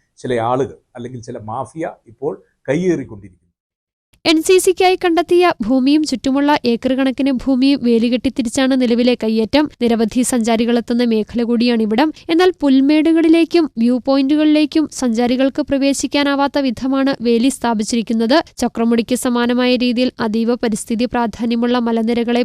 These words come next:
Speaker 2: പൂർണ്ണമായും കൈവശപ്പെടുത്തിയാണ് കൈലാസപ്പാറയിലും കയ്യേറ്റം നടന്നിരിക്കുന്നത്. എന്നാൽ ഉടുമ്പൻചോല താലൂക്ക് ആസ്ഥാനം സ്ഥിതി ചെയ്യുന്ന നെടുങ്കണ്ടം ടൗണിനോട് ചേർന്ന് വൻ ഭൂമി കയ്യേറ്റം നടന്നിട്ടും റവന്യൂ വകുപ്പ് ഇതുവരെ നടപടിയും സ്വീകരിച്ചിട്ടില്ല.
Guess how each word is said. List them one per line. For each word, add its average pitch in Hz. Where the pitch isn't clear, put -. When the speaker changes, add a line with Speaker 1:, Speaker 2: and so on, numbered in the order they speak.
Speaker 2:
പൂർണ്ണമായും 233
കൈവശപ്പെടുത്തിയാണ് 226
കൈലാസപ്പാറയിലും 320
കയ്യേറ്റം 233
നടന്നിരിക്കുന്നത്. 220
എന്നാൽ 359
ഉടുമ്പൻചോല 302
താലൂക്ക് 262
ആസ്ഥാനം 294
സ്ഥിതി 254
ചെയ്യുന്ന 277
നെടുങ്കണ്ടം 240
ടൗണിനോട് 254
ചേർന്ന് 247
വൻ 247
ഭൂമി 247
കയ്യേറ്റം 262
നടന്നിട്ടും 247
റവന്യൂ 226
വകുപ്പ് 254
ഇതുവരെ 240
നടപടിയും 220
സ്വീകരിച്ചിട്ടില്ല. 214